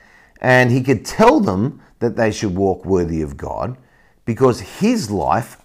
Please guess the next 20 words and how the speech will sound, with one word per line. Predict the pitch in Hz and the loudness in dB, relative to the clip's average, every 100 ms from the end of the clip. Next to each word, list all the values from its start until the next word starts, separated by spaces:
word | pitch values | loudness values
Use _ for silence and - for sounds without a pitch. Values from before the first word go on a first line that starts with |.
| - | -4
and | 143 139 139 | -2 0 -2
message | 180 - 113 117 - | -2 -4 -8 -8 -6
were | 135 147 | -2 -2
consistent. | 160 139 - 180 - 92 - _ _ - - | -2 -6 -6 -8 -8 -12 -14 _ _ -16 -4
There | 165 | 0
was | 160 165 | 0 -4
no | 170 190 180 - - | -4 -4 -4 -8 -8
inconsistency | 170 196 190 170 147 - - - - 95 - 92 | -4 -4 -4 -8 -8 -6 -8 -8 -10 -8 -6 -6
between | 98 110 - 131 120 - - _ - | -6 -8 -2 0 0 -2 -16 _ -8
the | 107 | -2
message | 107 107 156 214 202 170 - | 0 2 0 0 -4 -8 -6
he | 156 | -2
was | 139 113 | -2 -4
preaching | - 160 160 - 73 69 78 _ _ - | -6 -2 -2 -2 -12 -10 -14 _ _ -6
and | 143 139 117 | -2 0 0
the | 107 | -2
life | 107 135 165 156 - - | -2 -4 -2 -4 -4 -12
he | 104 139 | -4 -2
was | 131 127 | -2 -2
living. | 160 101 | -2 -2